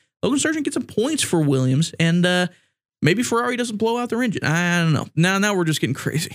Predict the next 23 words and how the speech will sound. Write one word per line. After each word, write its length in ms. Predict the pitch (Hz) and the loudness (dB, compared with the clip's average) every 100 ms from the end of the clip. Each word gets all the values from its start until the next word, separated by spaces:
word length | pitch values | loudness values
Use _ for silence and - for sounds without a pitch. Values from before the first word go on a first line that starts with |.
| - | -6
Uh, 320 | - 170 165 165 | -2 0 0 0
all 100 | 220 | 0
right, 180 | 180 - _ | -2 -6 _
let's 720 | 180 240 277 277 - - - - _ - | -2 0 0 -2 -2 -2 -4 -8 _ -4
wrap 180 | 170 240 | -2 0
it 80 | 208 | -2
up. 160 | - - | -2 -2
I 80 | |
think 240 | 160 226 - | -2 -2 -2
that's 180 | 269 165 | -2 0
all 200 | 190 214 | 0 0
I 60 | |
have 200 | 190 190 | 0 -2
to 80 | 160 | -2
talk 220 | 165 160 | -2 -2
about 180 | 147 - | -2 -6
today. 180 | - - | -4 -2
Let 100 | 143 | 0
me 60 | |
check 200 | 196 440 | 0 -2
my 100 | 196 | 0
notes 280 | 180 139 127 | 2 2 0
here. 240 | - 135 | -2 -2